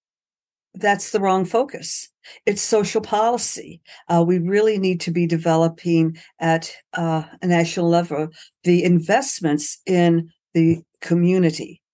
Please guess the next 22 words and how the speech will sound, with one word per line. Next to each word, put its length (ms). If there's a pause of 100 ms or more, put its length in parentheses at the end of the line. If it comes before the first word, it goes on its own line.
(300)
Um, 340 (320)
if 160
you 140
invest 460
in 120
the 80
community 680
and 140
especially 640
in 140
children, 580 (340)
I 120
think 280
that 140
you 260
would 360
end 340
up 220
having 640
a 240
much 540
stronger, 1040